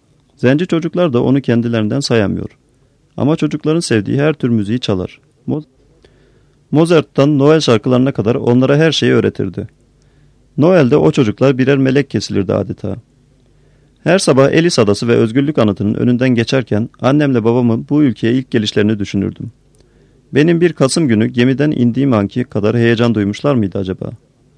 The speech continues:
Vapurdaki diğer öğretmenler de adayı ve anıtı görecek şekilde otururlardı ve eminim onlar da aynı şeyleri düşünürlerdi. Kendi anne babaları ve büyük anneleriyle büyük babalarını, belki de bu rıhtımdan geri çeviren yüzlerce insanı düşünüyorlardı.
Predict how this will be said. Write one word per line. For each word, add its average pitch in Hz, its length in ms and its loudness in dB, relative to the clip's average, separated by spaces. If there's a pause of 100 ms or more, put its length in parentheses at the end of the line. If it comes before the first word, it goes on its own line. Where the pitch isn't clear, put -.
(640)
Vapurdaki 156 520 0
diğer 185 200 4
öğretmenler 131 640 2
de 110 120 2
adayı 131 420 0
ve 120 100 2
anıtı 123 340 0
görecek 120 380 -2
şekilde 113 340 -4
otururlardı 104 640 -2
ve 127 80 0
eminim 131 520 0
onlar 127 320 0
da 120 100 -2
aynı 127 220 -2
şeyleri 107 340 -2
düşünürlerdi. 98 600 -6 (1000)
Kendi 151 300 2
anne 160 300 2
babaları 107 420 2
ve 113 160 -2
büyük 135 220 0
anneleriyle 107 680 0
büyük 131 200 0
babalarını, 101 540 0 (380)
belki 151 280 0
de - 120 0
bu 165 100 -2
rıhtımdan 120 480 0
geri 123 220 0
çeviren 107 360 0
yüzlerce 123 460 -2
insanı 110 340 -2
düşünüyorlardı. 98 680 -6